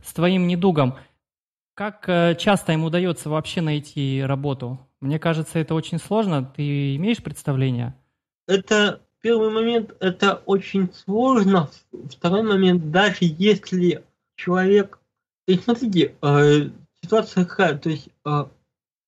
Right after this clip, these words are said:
Speaker 2: допустим, если человек нормально ходит, нормально общается,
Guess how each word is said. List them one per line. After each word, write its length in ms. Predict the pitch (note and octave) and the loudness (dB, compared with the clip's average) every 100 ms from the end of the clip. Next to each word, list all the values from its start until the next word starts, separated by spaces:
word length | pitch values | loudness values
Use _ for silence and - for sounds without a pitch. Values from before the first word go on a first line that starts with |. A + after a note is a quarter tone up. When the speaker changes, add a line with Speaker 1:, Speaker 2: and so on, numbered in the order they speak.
| _ _ _ _ _ _ _ _ _ F3 | _ _ _ _ _ _ _ _ _ 0
Speaker 2:
допустим, 680 | F3 D4 - - G#3 F3 - _ _ _ _ _ - | 2 2 0 2 2 2 -4 _ _ _ _ _ -10
если 640 | C#3+ E3 B3 - - G3 | -6 0 0 0 -4 -4
человек 720 | F3+ - F#3+ G3 A3 G#3 - _ _ _ - | -2 0 2 4 2 0 -8 _ _ _ -8
нормально 840 | D3+ F3 G3 G3 G#3 G#3+ G3+ G3 F3+ | 0 2 4 2 2 2 2 0 -2
ходит, 560 | - C#4 C#4+ A3+ - | -4 -10 -6 -6 -4
нормально 540 | F3 F3+ F#3+ F#3+ F#3 F3+ | -2 0 0 -2 -2 -2
общается, 960 | F3 - - C#4 C4+ - _ D3+ C3+ | -4 -12 -4 -2 -2 -4 _ -8 -8